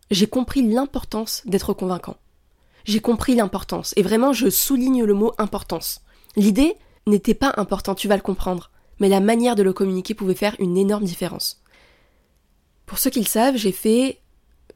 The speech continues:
des études de commerce international et j'ai commencé par un D U T technique de commercialisation. J'avais un cours avec un professeur qui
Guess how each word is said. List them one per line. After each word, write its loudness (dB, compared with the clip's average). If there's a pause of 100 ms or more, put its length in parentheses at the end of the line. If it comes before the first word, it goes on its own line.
des 0
études -4 (200)
de 0 (440)
commerce 2
international 0
et 4
j'ai 0
commencé 0
par -2
un 0
D 2
U 0
T -2 (480)
technique 2
de 4
commercialisation. 0 (460)
J'avais 4
un 2
cours 0
avec -2
un -4
professeur -4
qui -2